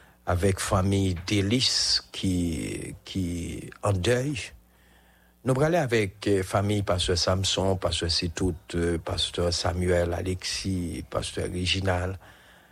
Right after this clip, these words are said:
Nous praler avec, euh, famille Ginette, euh, Saint-Île, famille Polo. Nous praler avec, euh, Joey Saint-Île qui pas,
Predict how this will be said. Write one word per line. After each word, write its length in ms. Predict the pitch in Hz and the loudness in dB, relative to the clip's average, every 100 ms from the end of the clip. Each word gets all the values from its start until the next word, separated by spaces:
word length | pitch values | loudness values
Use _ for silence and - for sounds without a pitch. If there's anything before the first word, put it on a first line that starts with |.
| _ _ - | _ _ -2
Nous 100 | 104 | 0
praler 460 | 92 107 101 101 98 | 2 2 4 4 4
avec, 600 | 92 87 95 90 - 92 | 2 2 2 2 -2 0
euh, 920 | 90 87 82 82 78 - - - - - | 2 2 2 0 -2 -4 -4 -6 -8 -10
famille 680 | - - 104 95 101 98 | -12 -2 0 2 2 2
Ginette, 680 | 92 95 98 98 92 - - | 2 2 4 2 2 -6 -4
euh, 560 | 101 87 78 67 53 50 50 | 0 2 0 -2 -2 -4 -6
Saint-Île, 960 | - - 107 98 - 107 101 101 101 95 | -2 2 2 2 2 2 4 4 4 2
famille 460 | 90 - 92 92 92 | 2 0 0 0 -2
Polo. 480 | 87 117 107 113 147 - - - - - - - 104 | 2 2 4 2 0 -10 -20 -20 -20 -20 -20 -6 0
Nous 100 | 95 | 2
praler 1080 | - 101 95 98 98 95 92 90 76 - - | 2 2 0 2 2 2 0 -2 -4 -6 -6
avec, 640 | 95 95 87 104 98 - - | 0 0 2 2 2 -2 2
euh, 220 | 95 92 | 2 2
Joey 1080 | 87 101 95 98 101 98 95 90 85 - - | 2 4 4 6 4 4 4 2 2 -2 -4
Saint-Île 720 | - - 101 - - 139 160 | -4 0 2 2 2 2 0
qui 140 | 101 98 | 0 -4
pas, 560 | - 90 90 98 98 | 0 0 0 -2 -4